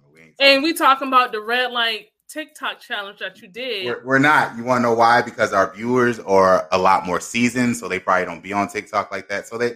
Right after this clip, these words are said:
Speaker 1: they have no clue what I'm talking about. So,
Speaker 2: If
Speaker 1: um,
Speaker 2: you
Speaker 1: yeah.
Speaker 2: be on TikTok, go ahead and drop something in the comments to let us know that you be on TikTok.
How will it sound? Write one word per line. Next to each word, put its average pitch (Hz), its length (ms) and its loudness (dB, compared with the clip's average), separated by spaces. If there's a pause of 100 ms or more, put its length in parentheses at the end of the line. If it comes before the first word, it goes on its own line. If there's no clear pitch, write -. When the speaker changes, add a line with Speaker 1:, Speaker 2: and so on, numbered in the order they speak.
(100)
Speaker 1:
they 113 120 -8
have 110 180 -6
no 95 120 -16
clue 92 140 -20
what 87 80 -18
I'm 80 80 -20
talking 85 300 -18
about. 73 200 -20
So, - 180 -20 (580)
Speaker 2:
If 294 180 -6
Speaker 1:
um, - 40 -16
Speaker 2:
you 294 140 -2
Speaker 1:
yeah. - 80 -2
Speaker 2:
be 480 60 0
on 403 260 -2
TikTok, 277 580 -8
go 330 260 -8
ahead 320 180 -8
and 254 140 -10
drop 240 220 -8
something 233 400 -14
in 214 140 -14
the 202 80 -16
comments 220 480 -12
to 226 120 -16
let 196 200 -10
us 190 180 -14
know 185 200 -14
that 180 200 -16
you 202 80 -20
be 180 120 -20
on 165 140 -18
TikTok. 165 600 -20